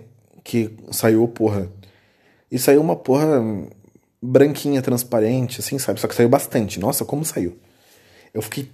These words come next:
todo encharcado. Eu tava deitado no sofá, né? Então, tipo, eu inundei a minha barriga, o meu peito.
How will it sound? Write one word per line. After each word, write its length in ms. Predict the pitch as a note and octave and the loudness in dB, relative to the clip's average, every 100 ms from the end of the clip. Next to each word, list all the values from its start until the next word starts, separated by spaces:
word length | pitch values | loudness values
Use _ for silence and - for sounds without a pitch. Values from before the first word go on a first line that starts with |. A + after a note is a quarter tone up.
| _ | _
todo 260 | D3+ C#3+ C3 | 4 6 4
encharcado. 540 | C3 G#2+ - F#2 E2+ - _ _ _ _ | 2 -2 -2 -4 -4 -16 _ _ _ _
Eu 80 | A2 | -8
tava 180 | G#2+ G#2+ | 0 2
deitado 320 | G#2+ G2+ G2+ | 2 2 0
no 120 | G#2 | -2
sofá, 320 | F#2+ G2+ A2 C#3+ | -2 -2 -2 -4
né? 180 | B2+ B2+ _ _ - | -6 -10 _ _ -20
Então, 360 | _ A2 G#2+ | _ -2 -2
tipo, 340 | G#2+ - A2+ G2+ | -4 -4 0 2
eu 120 | A2+ | 2
inundei 720 | A2+ B2+ B2+ B2 A#2+ A#2 - - _ _ - | 2 4 2 4 4 4 -4 -20 _ _ -6
a 100 | G#2+ | -4
minha 300 | A2 A2 G#2+ | -2 0 0
barriga, 320 | G#2+ G#2+ A2 | 0 0 2
o 40 | |
meu 120 | G#2 G2+ | 2 2
peito. 340 | A2 G#2+ | 2 2